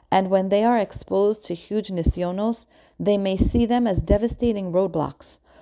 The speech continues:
or something that's really wrong in life. I think it's important for us mothers to share with our children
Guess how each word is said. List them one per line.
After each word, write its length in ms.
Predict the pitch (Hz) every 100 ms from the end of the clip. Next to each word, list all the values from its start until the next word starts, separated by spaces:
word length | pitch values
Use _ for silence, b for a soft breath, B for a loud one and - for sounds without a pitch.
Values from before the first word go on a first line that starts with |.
| b -
or 160 | 202 208
something 540 | - 233 233 262 240
that's 280 | 220 190 -
really 480 | 170 220 262 233 180
wrong 600 | 143 156 208 214 170 151
in 180 | 151
life. 500 | 151 147 135 143 - _ _ _ _ _ _
I 100 | 180
think 240 | 180 190 196
it's 140 | -
important 480 | 175 - 170 156 -
for 160 | - -
us 180 | 165
mothers 320 | 160 160 143 143
to 100 | 143
share 280 | - 175 170
with 140 | 170
our 120 | 147
children 480 | 143 202 185 151 143